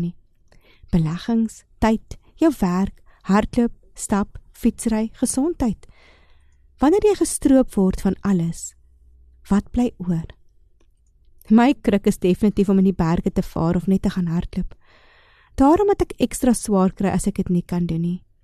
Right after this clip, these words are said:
Dit bemoedig my dat Jesus ook graag opgestap het teen die Olyfberg,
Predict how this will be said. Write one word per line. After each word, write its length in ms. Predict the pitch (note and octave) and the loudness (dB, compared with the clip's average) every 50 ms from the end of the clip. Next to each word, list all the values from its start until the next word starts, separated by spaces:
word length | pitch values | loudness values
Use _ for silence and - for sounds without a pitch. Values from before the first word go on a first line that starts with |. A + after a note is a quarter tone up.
| _ _ _ _ _ _ _ _ _ _ _ - - | _ _ _ _ _ _ _ _ _ _ _ -6 -6
Dit 140 | A#3+ - - | -6 0 2
bemoedig 480 | C4+ B3+ A3+ G#3 G3+ A3 A3+ - - | 4 6 6 6 6 4 2 2 0
my 180 | G3+ F#3 F3 F#3 F#3 | 0 0 0 2 2
dat 160 | F#3+ F#3 - | 0 2 2
Jesus 300 | G3 G3 - - A3 - C4 | 0 0 0 0 -2 -2 -4
ook 100 | - - | -4 -4
graag 380 | - - G#3+ G3 F#3+ - - _ - | -4 0 0 0 0 -2 -4 _ -2
opgestap 600 | - G3+ - - - A#3 - - - F3+ - - G3 | 0 2 2 2 2 0 -2 -2 -4 -4 -2 -2 -2
het 100 | - - | -2 0
teen 180 | - F#3+ F#3 F#3+ | 0 0 0 0
die 60 | - G3 | 0 0
Olyfberg, 760 | F#3+ F#3 F3+ F3 F#3 F#3+ - - - - - F3 F3 - | 0 0 0 0 -2 -4 -4 -6 -10 -8 -6 -6 -8 -10